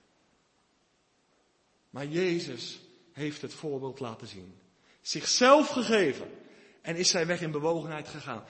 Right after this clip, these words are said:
Met de schare die geen herder had. Maar zeg niet tegen mij vanavond. Zeg niet, "Dit is niets voor mij, ik ben onbekwaam." De Heere wil je te alle tijden gebruiken. En dan ga ik afsluiten met een scherpe opmerking.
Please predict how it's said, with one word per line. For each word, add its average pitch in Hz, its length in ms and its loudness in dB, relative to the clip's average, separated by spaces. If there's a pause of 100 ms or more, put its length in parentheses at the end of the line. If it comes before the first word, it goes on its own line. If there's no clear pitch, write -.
(160)
Met 180 260 -2
de 185 80 0
schare 175 540 0 (240)
die 156 220 -4
geen 185 220 0
herder 127 220 -4
had. 95 280 -14 (1500)
Maar 143 180 -6
zeg 151 220 -4
niet 175 180 -2
tegen 147 280 0
mij 110 240 -4
vanavond. 104 580 -8 (480)
Zeg - 320 0
niet, 214 320 4 (380)
"Dit 196 200 -2
is 185 120 0
niets 190 220 2
voor 170 140 -6
mij, 151 260 -6
ik - 120 -12
ben 139 180 -6
onbekwaam." 117 520 -8 (240)
De 135 100 -6
Heere 160 320 -2
wil 160 160 -4
je 147 120 -4
te 156 100 -8
alle 170 260 -2
tijden 170 320 -2
gebruiken. 135 460 -6
En 131 60 -8
dan 135 100 -8
ga 135 120 -8
ik 127 100 -10
afsluiten 175 560 -6
met 143 100 -12
een 131 80 -12
scherpe 165 380 -12
opmerking. 101 480 -16